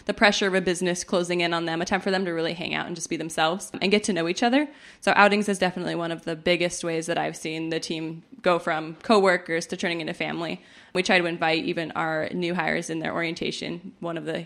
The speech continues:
highlights is, "This is our next event. You should totally try to make it." So whether that is park day or beach day, we've had, um, Friendsgiving, so, like, a Thanksgiving potluck. We've had a senior banquet in May for when our, our graduating seniors and their families to come and eat.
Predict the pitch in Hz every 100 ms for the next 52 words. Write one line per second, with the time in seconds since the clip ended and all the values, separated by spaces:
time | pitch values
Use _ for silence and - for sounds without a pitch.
0 | - 170 170 165 165 - 170 165 196 196
1 | 196 185 180 - 180 175 - 175 - 170
2 | 170 160 - 165 165 180 170 170 - 175
3 | 175 - - - - 185 175 170 165 -
4 | 165 170 - 202 - 180 165 - 147 165
5 | 180 180 170 170 170 160 165 - 156 165
6 | - 180 190 180 170 180 170 175 175 185
7 | 180 - 170 - 170 170 - 170 165 165
8 | 165 - - - - 180 185 - 202 180
9 | 170 175 185 190 190 - 175 165 170 -
10 | - 185 175 175 175 175 165 165 175 175
11 | 175 170 175 165 175 180 170 170 165 170
12 | 170 165 170 175 180 190 175 - 180 175